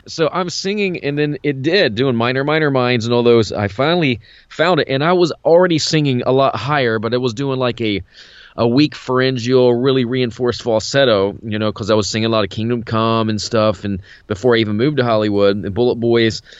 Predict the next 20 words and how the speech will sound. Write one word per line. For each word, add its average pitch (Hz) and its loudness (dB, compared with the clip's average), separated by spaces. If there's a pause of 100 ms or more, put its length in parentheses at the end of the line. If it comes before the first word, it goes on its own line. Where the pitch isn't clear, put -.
(140)
but 120 -2
I 120 0
never 143 0
had 131 -2
that - -2
fullness 135 -4
and 104 -6
openness, 113 -2
and 104 -4
I 110 0
was 101 0
driving 101 0
along 117 2
with 120 -2 (180)
my, 107 0
uh, 98 2 (180)
my 104 0
best 98 -4
friend 110 -6
Keith, 143 -4